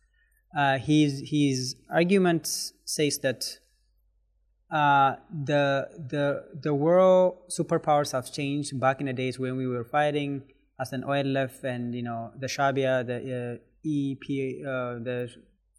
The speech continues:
Tigray, the, the Eritrean, the T P L F, everybody. So there was, there was a Russia and the Americans that trying to take control of the world, and everybody, when you fight somewhere,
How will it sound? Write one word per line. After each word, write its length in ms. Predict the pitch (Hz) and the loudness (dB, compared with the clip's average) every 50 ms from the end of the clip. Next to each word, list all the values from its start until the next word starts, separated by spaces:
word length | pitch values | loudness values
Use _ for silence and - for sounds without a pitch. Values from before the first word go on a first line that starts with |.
| _ _ _ _ _ _ _ _ _ _ - | _ _ _ _ _ _ _ _ _ _ -4
Tigray, 340 | 147 143 156 151 143 143 | -2 0 2 2 2 2
the, 80 | 143 143 | 2 0
the 100 | 127 139 | 0 0
Eritrean, 500 | 139 127 - - 160 156 147 147 147 147 - - - - _ _ _ _ | -2 0 2 4 4 4 4 2 -2 -4 -6 -12 -20 -20 _ _ _ _
the 60 | - - | -16 -4
T 160 | - 180 175 | 0 0 2
P 120 | - 165 | 2 2
L 100 | 151 139 | 2 2
F, 100 | 135 - | 0 0
everybody. 480 | 151 147 151 151 139 139 131 135 131 127 - - _ _ _ _ | 0 0 0 0 0 0 0 0 -4 -6 -10 -18 _ _ _ _
So 160 | - - 151 | -6 -4 0
there 180 | 139 147 151 151 | 2 4 4 4
was, 420 | 151 156 151 143 135 - - - - _ _ _ _ _ _ _ _ _ | 4 4 2 0 -2 -6 -8 -10 -12 _ _ _ _ _ _ _ _ _
there 140 | - 147 143 | 0 0 2
was 120 | 143 139 131 | 2 2 0
a 80 | 135 | 0
Russia 480 | 123 143 170 185 - - 185 170 165 156 | 2 2 2 2 2 2 2 2 2 2
and 400 | 139 135 127 123 120 120 117 - - _ _ _ _ _ _ _ _ _ _ _ _ _ _ _ _ _ _ _ _ _ - | 0 -2 -4 -4 -4 -6 -8 -10 -16 _ _ _ _ _ _ _ _ _ _ _ _ _ _ _ _ _ _ _ _ _ -4
the 80 | 135 | -2
Americans 640 | 127 120 131 139 139 135 - 127 120 120 117 - - | -2 -2 0 -2 -2 -2 -2 -4 -6 -6 -6 -8 -6
that 320 | - 131 123 123 - - | -4 -2 -2 -2 -4 -10
trying 300 | - - 143 139 139 139 | -4 0 0 0 0 0
to 140 | - - 127 | -2 -4 -6
take 240 | - - - 131 - | -6 -6 -8 -6 -4
control 300 | 139 127 120 - 123 117 | -6 -6 -6 -6 -6 -6
of 100 | 110 104 | -6 -6
the 80 | 117 113 | -8 -8
world, 300 | 113 117 117 117 117 - | -6 -6 -6 -6 -6 -6
and 120 | 127 123 | -6 -4
everybody, 540 | 127 131 123 135 131 123 131 127 127 131 131 | -4 -2 0 0 0 2 0 0 0 -2 -2
when 240 | 127 127 135 139 135 | -2 -2 -2 -2 0
you 140 | 135 139 135 | 0 -2 -2
fight 260 | - - 120 120 - | 0 0 -2 -2 -2
somewhere, 480 | - 156 160 156 143 127 123 120 - | -4 -2 -2 -2 -2 -2 -4 -4 -6